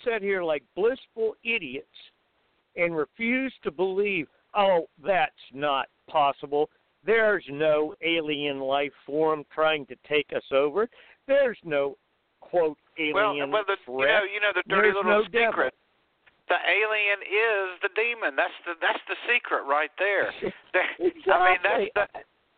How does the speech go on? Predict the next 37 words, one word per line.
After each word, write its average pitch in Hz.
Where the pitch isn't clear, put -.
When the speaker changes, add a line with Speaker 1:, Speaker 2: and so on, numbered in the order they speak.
Speaker 2:
that's, 185
that's 208
the, 202
that's 202
the, 196
that's 196
the 202
culmination 196
point, 190
ladies 127
and 113
gentlemen. 127
This 202
Speaker 1:
At 180
Speaker 2:
is 190
a, 170
it's 165
Speaker 1:
the, 196
Speaker 2:
almost 208
like 180
Speaker 1:
at 165
Speaker 2:
a 156
Speaker 1:
the 151
Speaker 2:
joke. 196
Speaker 1:
next -
to 156
the 131
highest 180
level. 139
There 151
is 127
one 185
more 202
level 160
above 147
them, 135
and, 127